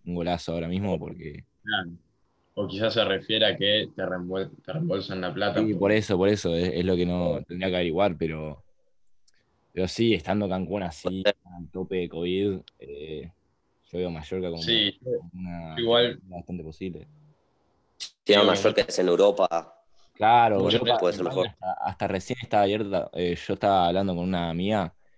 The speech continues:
Speaker 1: que anda ahí en España y me dijo que, que más que nada está todo abierto.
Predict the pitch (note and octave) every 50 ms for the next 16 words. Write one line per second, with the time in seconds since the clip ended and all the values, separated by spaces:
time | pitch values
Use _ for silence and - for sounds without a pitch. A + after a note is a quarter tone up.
0 | _ _ - - - F#2 F#2+ F2+ F#2+ G2 F#2+ F2 - - F2+ G#2 A2+ G#2+ F2 E2
1 | E2 E2 D#2+ D#2+ E2 F2+ G2+ G#2 - F2 E2+ E2 D#2+ D#2+ D#2+ D#2 D2 D#2+ - _
2 | _ _ _ _ _ _ _ _ _ - F#2+ F#2 F2+ E2+ - - G#2 G#2+ A2+ A#2
3 | B2 F#2+ G#2+ G#2+ F#2+ A2+ G#2+ G2 G2 G2+ A2 A#2+ B2 - D3 C#3 C3+ C3 -